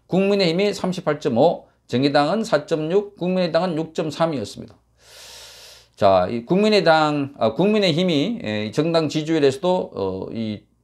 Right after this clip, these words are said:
더불어민주당보다, 어, 거의 뭐 한 팔 퍼센트 포인트 정도 앞서는 것으로 나타나고 있습니다. 어쨌든 이 여론조사 결과를 보면 지금, 어, 이재명 후보, 이재명 후보를 윤석열 후보가,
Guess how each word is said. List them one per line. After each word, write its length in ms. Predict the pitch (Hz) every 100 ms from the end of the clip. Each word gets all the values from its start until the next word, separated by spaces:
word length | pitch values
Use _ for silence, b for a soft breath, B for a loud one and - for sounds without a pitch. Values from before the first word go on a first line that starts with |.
| _ _ _ -
더불어민주당보다, 1500 | 123 156 151 143 208 196 170 143 131 123 120 170 175 185 -
어, 400 | - 85 - 50 - _
거의 220 | 160 160
뭐 120 | 147 135
한 200 | 147 -
팔 240 | 220 226
퍼센트 360 | 202 196 175 -
포인트 400 | 156 139 110 - -
정도 440 | 110 120 143 - -
앞서는 460 | 110 - 165 165
것으로 340 | 156 185 202 202
나타나고 640 | 139 139 110 101 107 139
있습니다. 280 | - - -
어쨌든 340 | - 220 247
이 100 | 208
여론조사 420 | 160 214 208 208 180
결과를 420 | 185 180 160 139
보면 440 | 160 143 139 175
지금, 340 | - 175 170 - b b b
어, 140 | 104 101
이재명 640 | 101 151 190 208 220 214
후보, 480 | 180 202 139 - - _ _ _
이재명 640 | 104 135 151 190 185 180 165
후보를 1300 | 180 165 156 151 143 139 131 127 123 139 127 190 135
윤석열 400 | 202 202 196 156
후보가, 720 | 156 143 117 135 131 -